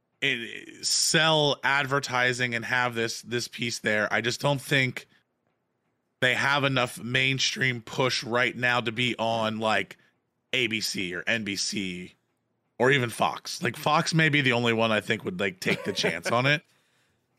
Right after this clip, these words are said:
Speaker 1: But could I see, like, five years from now, not even five years now, like,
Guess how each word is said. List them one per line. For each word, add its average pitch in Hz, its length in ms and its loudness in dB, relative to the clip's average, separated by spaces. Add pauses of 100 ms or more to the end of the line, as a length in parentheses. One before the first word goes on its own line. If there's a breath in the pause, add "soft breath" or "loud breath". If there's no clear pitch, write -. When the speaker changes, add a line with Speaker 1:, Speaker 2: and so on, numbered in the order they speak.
(380)
Speaker 1:
But 151 300 2
could 175 120 6
I 170 220 6
see, 202 320 4
like, 156 500 4 (920)
five 139 380 2
years 143 240 4
from 160 160 0
now, 170 140 4
not 151 240 2
even 123 220 -2
five 135 260 2
years 147 180 2
now, 156 280 2
like, 117 320 -4